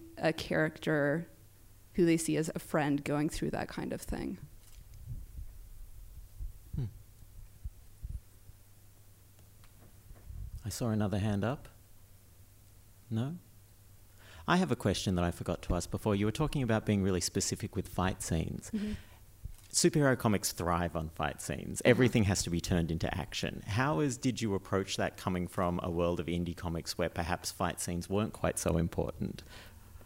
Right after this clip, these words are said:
Speaker 1: Well, they're really fun to write. I
Speaker 2: Mm-hmm.
Speaker 1: enjoy them. Um, for, for the,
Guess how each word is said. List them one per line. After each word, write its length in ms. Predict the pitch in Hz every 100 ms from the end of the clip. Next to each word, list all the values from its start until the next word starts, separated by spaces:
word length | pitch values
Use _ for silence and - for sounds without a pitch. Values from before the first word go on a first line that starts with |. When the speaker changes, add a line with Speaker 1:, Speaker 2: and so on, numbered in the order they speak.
| - - - - - - -
Speaker 1:
Well, 140 | 220 208
they're 100 | 202
really 280 | 233 240
fun 340 | 180 - 170 170
to 140 | -
write. 320 | - 135 143 -
I 60 |
Speaker 2:
Mm-hmm. 80 | 190
Speaker 1:
enjoy 340 | 202 180 165 156
them. 320 | 147 147 170 - - - - - -
Um, 600 | 196 185 180 175 175 180 - - - - - - - - - - - - - - - - - - - -
for, 680 | - - 214 208 196 196 190 - - -
for 200 | - 226
the, 380 | 202 196 175 151